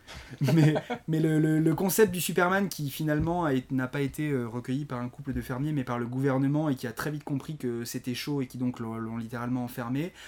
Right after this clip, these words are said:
Hal Jordan qui n'est jamais devenu Green Lantern et qui est resté donc un pilote de chasse, euh, tout ça. Bah voilà, y a, y a, c'est vraiment, voilà, l'effet papillon à son paroxysme,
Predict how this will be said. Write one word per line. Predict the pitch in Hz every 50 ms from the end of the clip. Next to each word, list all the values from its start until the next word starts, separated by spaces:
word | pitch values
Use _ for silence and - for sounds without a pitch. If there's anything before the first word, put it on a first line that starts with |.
| - -
Hal | - 131 139
Jordan | 143 147 147 147 160 160 165 147
qui | - - 131
n'est | 131 127
jamais | 127 139 143 139
devenu | 135 139 135 131 143 143
Green | 135 123 127 127
Lantern | 127 127 127 123 147 156 175 180 143 - - _ _ _ _ _ -
et | 117
qui | 107 - 123
est | 113
resté | 113 120 113 - 139 135
donc | 127 123 117 117 -
un | 110 110 110 113 113
pilote | 107 - 127 117 113 117
de | 117 113
chasse, | 110 - - 127 127 127 - - 117
euh, | 110 107 107
tout | - -
ça. | 120 - - - - - - - - - -
Bah | 131
voilà, | 139 151 160 160
y | 147 147
a, | 143 - - _ -
y | 165 160
a, | 156 151 - - _ _
c'est | - - - - - - 170
vraiment, | 147 156 180 202 214 233 233 240 247 - _ _ _ _ _ _ _ _
voilà, | - 139 135 123 -
l'effet | - 156 180 - 233 214
papillon | - 202 202 - 170 160 156 160 190 220 - _ _ _ _ _ _ _ _ _ _ _ _ _ _ _ _ _ _ _ _ _ -
à | 185
son | 185 - 220
paroxysme, | 202 214 196 180 175 147 - - 165 170 190 - 208 151 117